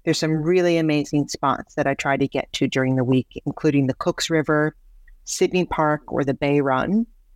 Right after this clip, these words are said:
Anecdotally, I will share that there are more king parrots and galahs this year than I've seen in years. It's not just me, other people are saying that too.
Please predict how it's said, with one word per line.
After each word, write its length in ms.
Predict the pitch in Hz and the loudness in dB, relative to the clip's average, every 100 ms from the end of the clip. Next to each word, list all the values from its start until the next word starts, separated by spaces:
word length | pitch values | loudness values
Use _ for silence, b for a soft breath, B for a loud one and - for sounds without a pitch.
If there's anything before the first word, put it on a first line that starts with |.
| - | -8
Anecdotally, 1000 | 175 180 202 202 185 180 180 - 180 170 - | -2 0 0 -2 0 2 0 0 2 2 2
I 140 | 160 160 | 0 0
will 280 | 165 175 | 2 0
share 580 | 196 - 170 151 156 180 | 0 -2 0 2 2 0
that 400 | 170 156 151 147 - | -4 -2 0 0 -2
there 320 | - 160 - | -2 0 0
are 140 | 151 | 0
more 320 | 156 160 170 | 0 2 0
king 300 | 180 - 165 151 - | -2 -2 -2 -2 -2
parrots 300 | 143 143 - | 0 0 -2
and 120 | 143 | -4
galahs 500 | 151 143 139 143 147 | 0 0 2 0 -2
this 360 | - 156 - - | -2 -2 -2 -2
year 260 | 143 143 143 | 2 2 0
than 240 | 135 135 127 - - - - | -2 -4 -6 -12 -20 -20 -6
I've 240 | 160 175 | -2 -2
seen 240 | - 175 165 | 0 2 2
in 160 | 156 | 2
years. 480 | 151 147 147 143 - - - - | 4 4 2 -2 -8 -16 -20 -10
It's 100 | 175 | -4
not 260 | 165 - | -2 -2
just 320 | - 165 - 156 | -2 -2 -2 0
me, 260 | 151 147 | 2 2
other 240 | 143 147 147 | 0 -2 -2
people 320 | - 151 147 | -2 -2 -2
are 80 | 139 | -4
saying 360 | 143 139 143 | -2 0 0
that 200 | 135 - | 0 -4
too. 380 | - 156 208 | -2 2 2